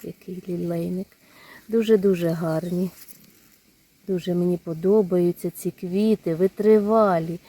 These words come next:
е, багато з-, н-, е, е, бутонів. Знаєте, коли кущ уже такий дорослий,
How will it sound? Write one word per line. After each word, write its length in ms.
е, 200
багато 800
з-, 140
н-, 320
е, 200
е, 180
бутонів. 880
Знаєте, 680
коли 280
кущ 600
уже 300
такий 380
дорослий, 840